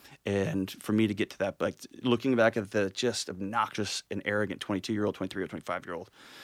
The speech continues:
to, um, here's why. A-, arrogance and all the answers in the world are worth nothing when you're holding a mom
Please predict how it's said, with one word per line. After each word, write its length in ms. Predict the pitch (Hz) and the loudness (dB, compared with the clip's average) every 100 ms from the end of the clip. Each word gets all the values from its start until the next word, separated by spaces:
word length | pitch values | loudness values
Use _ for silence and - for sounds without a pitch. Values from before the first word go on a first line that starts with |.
| - - - _ - | -18 -20 -20 _ -4
to, 600 | 104 101 101 101 101 117 | 2 2 2 2 -2 -6
um, 560 | - 95 95 95 95 92 - _ _ _ _ _ _ _ _ _ _ _ _ | -6 -4 -2 -2 -2 -4 -10 _ _ _ _ _ _ _ _ _ _ _ _
here's 180 | - 139 | 4 6
why. 340 | 120 123 123 - _ - | 8 6 4 -2 _ 2
A-, 120 | 139 - | 4 6
arrogance 560 | 135 143 143 143 135 - 117 | 8 10 10 8 4 0 2
and 240 | 110 110 - | 2 2 4
all 220 | 127 131 | 6 6
the 180 | 135 - | 4 4
answers 460 | 123 123 131 120 | 4 6 4 4
in 60 | 117 | 4
the 80 | 107 | 4
world 440 | 101 107 117 113 - _ - | 4 4 4 2 -4 _ -8
are 280 | 95 95 95 - | -6 -8 -10 -4
worth 380 | 120 120 113 - 104 | 2 2 0 -10 -14
nothing 640 | 90 92 131 - - - - _ | -8 -2 0 0 -6 -10 -16 _
when 140 | 98 98 | -4 -4
you're 100 | 95 | -2
holding 380 | - 120 131 | -2 0 2
a 40 | 139 | 2
mom 360 | 104 90 92 | 2 0 -2